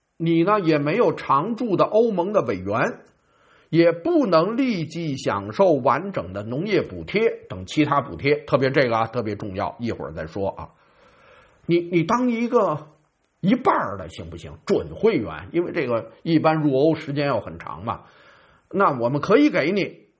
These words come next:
但是泽连斯基在这个讲话中明确拒绝了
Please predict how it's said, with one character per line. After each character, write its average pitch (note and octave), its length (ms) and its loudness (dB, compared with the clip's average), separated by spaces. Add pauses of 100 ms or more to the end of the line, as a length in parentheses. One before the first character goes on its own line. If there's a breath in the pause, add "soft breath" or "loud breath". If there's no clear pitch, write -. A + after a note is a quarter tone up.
(160)
但 D3 240 2
是 C#3+ 220 -4
泽 C#3+ 120 -4
连 C#3+ 160 0
斯 C#3+ 200 -4
基 C#3+ 320 -4 (340)
在 D3+ 160 2
这 C3 160 0
个 A2+ 100 -4
讲 F2+ 240 -8
话 G#2+ 200 -2
中 C3 240 -2
明 F#3 340 2
确 E3 360 4
拒 G3+ 340 -2
绝 G2+ 180 -4
了 A2 300 -2